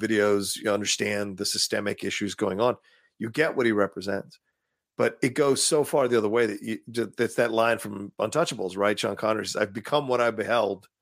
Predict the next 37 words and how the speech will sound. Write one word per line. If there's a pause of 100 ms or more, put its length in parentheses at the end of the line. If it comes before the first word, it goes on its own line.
(520)
and
I've
content, (140)
and
I'm
content
that
I've
done
so."
And
in
this
situation,
he
is (400)
becoming
the
oppressor (520)
that
he
supposedly
was
against. (140)
And
so (260)
that's
where
it
gets
lost
in
the,
in
the
villainy.
But